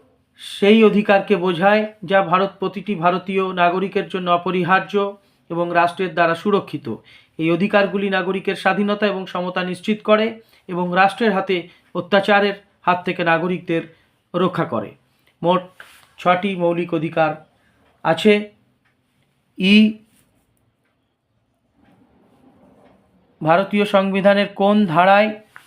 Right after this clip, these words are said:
নাগরিকদের মৌলিক কর্তব্যের উল্লেখ আছে? উত্তর, একান্ন এ ধারায়। এফ, সংবিধানের কোন ধারায়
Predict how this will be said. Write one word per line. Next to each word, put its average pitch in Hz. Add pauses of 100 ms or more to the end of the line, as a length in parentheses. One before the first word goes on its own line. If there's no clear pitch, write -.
(400)
নাগরিকদের 180
মৌলিক 185
কর্তব্যের 190
উল্লেখ 190
আছে? 214 (800)
উত্তর, 196 (200)
একান্ন 196
এ 180
ধারায়। 208 (760)
এফ, 208 (2000)
সংবিধানের 196
কোন 208 (180)
ধারায় 202